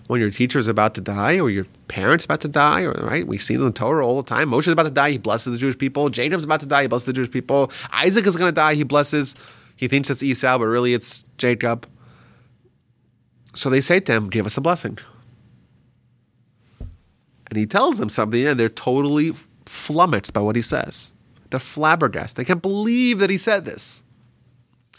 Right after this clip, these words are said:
He says to them, "Yehi ratzon, may, build, may, may be the will of God. Shetehei mora shamayim, that the fear of heaven for you should be like the fear of man. You should be as scared of God as you are from your neighbor."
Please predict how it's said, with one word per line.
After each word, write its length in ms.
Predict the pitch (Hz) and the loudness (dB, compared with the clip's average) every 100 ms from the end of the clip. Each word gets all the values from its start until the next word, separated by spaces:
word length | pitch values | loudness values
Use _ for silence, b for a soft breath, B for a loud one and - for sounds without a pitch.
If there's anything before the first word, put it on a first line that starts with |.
| b b b b b b | b b b b b b
He 100 | 160 | 0
says 220 | 170 254 262 | 2 2 2
to 100 | 190 | 4
them, 320 | 139 82 87 _ 127 | 4 0 -10 _ 0
"Yehi 300 | 151 226 302 | 4 4 4
ratzon, 400 | 269 247 233 185 | 0 2 2 4
may, 180 | 196 | 2
build, 360 | 175 233 254 170 | 4 2 2 0
may, 260 | 170 180 170 | 0 2 2
may 200 | 180 165 | 2 2
be 180 | 214 | 2
the 120 | 262 240 | 2 4
will 160 | 247 | 2
of 100 | 214 | 2
God. 440 | 196 220 170 202 - _ _ _ _ _ _ _ _ _ _ _ _ - | 2 4 4 2 -6 _ _ _ _ _ _ _ _ _ _ _ _ -8
Shetehei 500 | - - 135 139 131 | -2 0 2 2 4
mora 380 | 131 175 254 233 | 4 4 2 2
shamayim, 580 | - 131 135 147 202 | 2 2 4 4 2
that 160 | 135 - | -2 -8
the 100 | 110 | -10
fear 520 | - - 151 190 240 | -10 -8 -4 0 2
of 200 | 196 113 | 2 0
heaven 680 | 101 127 127 143 226 302 349 _ _ _ | -2 2 2 4 2 0 -6 _ _ _
for 340 | - - 139 127 | -16 0 4 4
you 580 | 98 131 180 277 311 - b b b b | 4 4 6 6 2 -2 b b b b
should 280 | - 107 90 | -4 -4 2
be 320 | 123 151 165 | 4 6 6
like 220 | 120 110 | 2 -4
the 80 | 82 | -10
fear 460 | - 120 120 123 | -10 -2 0 2
of 200 | 117 98 | 0 -4
man. 460 | 101 98 98 101 87 _ _ _ _ B B - | -6 -6 -6 -10 -14 _ _ _ _ B B -4
You 80 | |
should 120 | 151 147 | -2 2
be 100 | 175 | 2
as 100 | 190 | 2
scared 280 | - 240 | 0 2
of 120 | 226 185 | 2 2
God 220 | 202 202 | 2 2
as 100 | 135 | 0
you 80 | 135 | -4
are 80 | |
from 160 | 139 131 | -4 -6
your 80 | 107 | -8
neighbor." 300 | 95 - | -8 -12